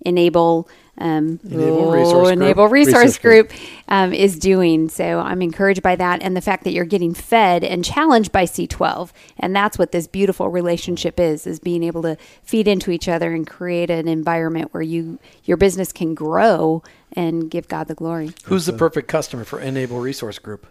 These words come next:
Speaker 3: Uh, <sighs> perfect customer for us is somebody who sees technology as a tool to improve business or ministry.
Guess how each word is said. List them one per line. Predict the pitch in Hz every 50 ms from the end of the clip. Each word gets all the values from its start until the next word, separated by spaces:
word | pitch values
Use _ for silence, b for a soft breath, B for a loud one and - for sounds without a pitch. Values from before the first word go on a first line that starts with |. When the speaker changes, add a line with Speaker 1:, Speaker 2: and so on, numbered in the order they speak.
| _ _ -
Speaker 3:
Uh, | - 139 139 139 139 135 131 123 117 - - - B B B B B
<sighs> | B - - - - - - _
perfect | - - 170 165 170 -
customer | - 165 165 - 160 147 143 139 127
for | - - 135 127
us | 135 147 139 -
is | 139 117
somebody | - - 139 131 135 131 135 127
who | 110 123
sees | 113 - - 143 143 -
technology | - 151 123 - 120 120 120 131 135 135 123 - 135 127 123 107 -
as | 117 113 117 117 117 113 113 107 95 - -
a | - 101
tool | - - - 135 131 131 131 135 131 120 - _ _ - _ -
to | - 123 113 110 104
improve | 104 101 - - 135 127 117 107
business | 110 113 117 135 135 - -
or | 113 117
ministry. | 123 120 113 110 113 113 - - 123 120 120 -